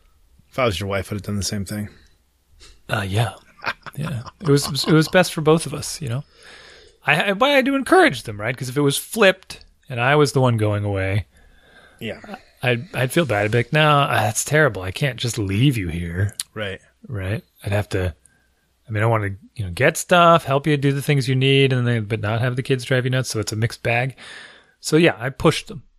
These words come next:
Speaker 2: I said, "No, absolutely go. I am, I'll be totally fine. All I'm gonna do is eat and sleep and watch some bad T V and just rest and try to recover.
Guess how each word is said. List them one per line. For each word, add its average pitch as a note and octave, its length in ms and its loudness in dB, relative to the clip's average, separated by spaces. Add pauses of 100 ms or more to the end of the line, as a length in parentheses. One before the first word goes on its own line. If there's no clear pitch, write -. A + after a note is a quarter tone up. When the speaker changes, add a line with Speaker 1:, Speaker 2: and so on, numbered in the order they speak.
Speaker 2:
I A2 40 -12
said, G#2+ 220 -12
"No, A2 140 -14
absolutely D3+ 600 4
go. C3 560 6 (100)
I A#2+ 60 -6
am, G2+ 160 -8
I'll A#2 120 -2
be A2 120 -4
totally C3+ 380 2
fine. B2 760 4 (720)
All C3 260 6
I'm C#3+ 100 4
gonna C#3 180 6
do B2+ 460 8
is G#2+ 300 -4
eat C#3+ 420 6
and G#2 160 -6
sleep C3 560 2 (520)
and G#2 360 -6
watch A2 280 2
some A#2 240 0
bad A#2 320 2
T B2 160 2
V G#2+ 380 2 (640)
and G2 200 -4
just G2 260 -4 (260)
rest A2+ 560 0
and A2 120 -8
try G#2+ 160 -6
to G2+ 80 -8
recover. G2+ 600 -4